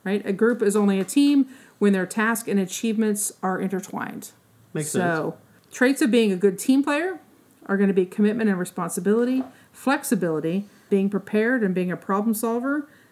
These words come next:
Speaker 1: uh, active listening and communicating with your team,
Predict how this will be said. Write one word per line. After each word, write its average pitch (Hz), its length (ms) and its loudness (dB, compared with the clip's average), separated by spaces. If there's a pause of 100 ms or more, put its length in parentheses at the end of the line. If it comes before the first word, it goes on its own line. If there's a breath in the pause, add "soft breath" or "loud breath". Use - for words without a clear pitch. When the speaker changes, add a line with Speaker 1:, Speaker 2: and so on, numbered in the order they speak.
(140 soft breath)
Speaker 1:
uh, 175 260 -6
active 202 320 -2
listening 208 380 2
and 185 120 -2
communicating 202 560 4
with 196 120 2
your 208 100 4
team, 247 480 2